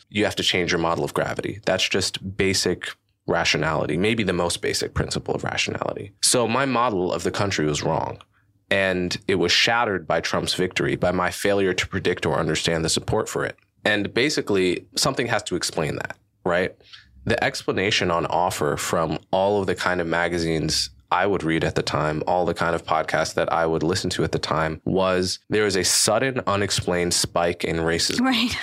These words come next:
Speaker 1: Right. So that did not pass the smell test
Speaker 2: Right.
Speaker 1: because it just,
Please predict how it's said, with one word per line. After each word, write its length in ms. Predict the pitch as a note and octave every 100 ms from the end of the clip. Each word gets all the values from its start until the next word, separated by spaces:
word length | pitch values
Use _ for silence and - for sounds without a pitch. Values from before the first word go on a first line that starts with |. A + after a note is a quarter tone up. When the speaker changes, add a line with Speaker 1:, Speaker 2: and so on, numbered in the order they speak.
| -
Speaker 1:
Right. 280 | E2+ D#2+ - -
So 480 | - A#2 A2 G#2+ - -
that 300 | G#2+ A#2+ D3
did 120 | E3
not 300 | G#2+ G2+ -
pass 480 | - F#2+ F#2+ - -
the 400 | - F2 E2 D2+ - _ -
smell 340 | - F2+ E2+ F#2
test 320 | G#2+ A2+ -
Speaker 2:
Right. 380 | G#3+ F#3 F#2 D4+ D4+
Speaker 1:
because 500 | A2 G2 G#2 F#2 F2+ -
it 80 | G2+
just, 280 | A#2+ A2